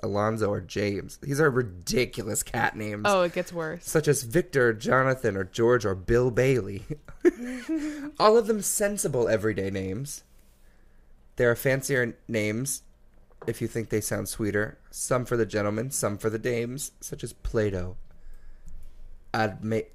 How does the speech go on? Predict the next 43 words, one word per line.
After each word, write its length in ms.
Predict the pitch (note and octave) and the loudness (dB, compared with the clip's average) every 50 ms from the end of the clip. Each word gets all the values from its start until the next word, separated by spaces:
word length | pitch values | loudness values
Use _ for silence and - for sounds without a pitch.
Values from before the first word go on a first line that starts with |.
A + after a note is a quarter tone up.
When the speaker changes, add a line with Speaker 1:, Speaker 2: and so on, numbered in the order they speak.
| - E2+ - - - - | -10 -10 -10 -10 -6 -6
Speaker 1:
Admetus, 680 | A2+ G2 G#2 G#2+ G#2+ B2 D3 E3 - - - - - - - _ - - - - - | -6 -4 -2 -4 -2 -2 -4 -6 -6 -8 -10 -10 -12 -16 -20 _ -20 -20 -20 -8 -2
Electro, 720 | - C3 B2 A#2+ B2 C3 F3+ E3 E3+ D#3+ C#3+ C#3 C#3 D3 D#3 | 0 2 2 2 2 0 -2 -4 0 2 4 4 4 2 0
Speaker 2:
Adamus? 280 | B3 - - - - - - - | -2 -8 -16 -20 -20 -8 0 2
Speaker 1:
Electra, 540 | B2+ C#3 D3 D3+ D3 - - C3 A#2+ A#2 - G#2+ | 4 6 6 4 4 0 0 0 0 0 -2 -4
Demeter. 580 | G#2 A2+ G#2+ A2 G#2 G#2 F#2+ G2 G2 G2 - - - - | -6 -4 -4 -2 -4 -4 -4 -4 -4 -6 -6 -8 -12 -12
I 40 | |
know 160 | G#2 F#2 F#2+ F#2+ | -10 -10 -8 -10
that 160 | G2 G2 - | -10 -10 -12
one. 180 | G#2 G#2 B2+ - - - - - - - _ - _ - | -14 -14 -14 -16 -18 -20 -20 -20 -20 -20 _ -20 _ -6
But 140 | - - - | -6 -4 0
all 200 | B2 B2+ B2+ D3 | 2 4 4 4
of 80 | D3 D3 | 4 2
them 140 | D#3 D#3 | 0 -2
sensible 480 | D3 - C3+ B2 B2 - A#2+ A#2 A#2+ - | -2 -2 -4 -4 -4 -4 -2 0 0 2
everyday 400 | - G#2+ G2+ G#2+ A2 G#2 G#2+ G#2 | 2 0 0 0 0 0 0 0
names. 480 | G#2 G2+ G2 G2 G2 G2 G#2 G#2 - - | 0 -2 -2 -4 -4 -6 -8 -10 -12 -8
But 160 | - A2 G#2+ | -8 -4 -2
I 100 | G2+ G2+ G2 | -2 -4 -4
tell 280 | - - - A#2 A2+ | -6 -6 -4 -2 -2
you, 220 | A#2+ B2 C3 C#3+ - | -2 -2 -2 -4 -4
a 60 | - - | -4 -8
cat 360 | - - - A2+ A2 - - | -8 -4 -2 -2 -2 -2 -2
needs 260 | C#3 C3 A2+ - G2+ | -6 -6 -6 -4 -6
a 60 | G#2 | -6
name 320 | G2+ G2+ G2+ G2+ G#2+ A2+ A#2+ | -4 -2 -2 -2 -2 -2 -4
that's 180 | A2+ A2 - | -6 -6 -8
particular. 640 | - - - - - - - - - - - - - - - - - - - - _ _ _ _ - - - - | -12 -16 -18 -20 -14 -14 -14 -14 -14 -18 -20 -20 -20 -20 -20 -20 -20 -20 -20 -20 _ _ _ _ -20 -20 -10 -6
And 80 | G#2+ | -4
a 60 | A#2 A2 | -2 -2
name 220 | A2 A2+ B2 C#3 | 0 0 0 -2
that's 120 | C3 A#2+ | -2 -4
particular 640 | - - A#2 - - - B2+ - - A#2+ G#2+ G#2 G2+ | -4 -4 -6 -4 -4 -8 -10 -6 -4 -2 0 0 0
and 100 | G2+ F#2+ | 0 -2
more 140 | G2+ G2+ G2 | -2 -2 -2
dignified. 800 | F#2+ F2+ - A2 A#2 A2+ A2+ G2+ - - E2 F2 F2+ C#2+ - - - - - - - - - - _ - - _ _ - _ | -4 -2 -2 -4 -2 -2 -6 -8 -8 -8 -12 -12 -12 -14 -14 -18 -20 -20 -20 -20 -20 -20 -20 -20 _ -20 -20 _ _ -4 _
Else 200 | B2+ C3 C3 - | 0 2 2 0
how 340 | - - - C3+ C#3 D3 D3 | -2 -2 0 2 4 4 4
can 220 | - - D#3 D3 | 2 2 0 0
he 140 | B2+ C3 A#2 | 0 -2 -4
keep 320 | - - - C#3 C#3 C#3+ - | -6 -6 -6 -6 -6 -4 -4
up 160 | A#2+ - - | -6 -4 -4
his 180 | A#2+ A2 - | -6 -6 -6
tail 460 | - - - B2+ B2 B2+ B2 B2 B2 | -8 -6 -2 0 0 2 0 0 -2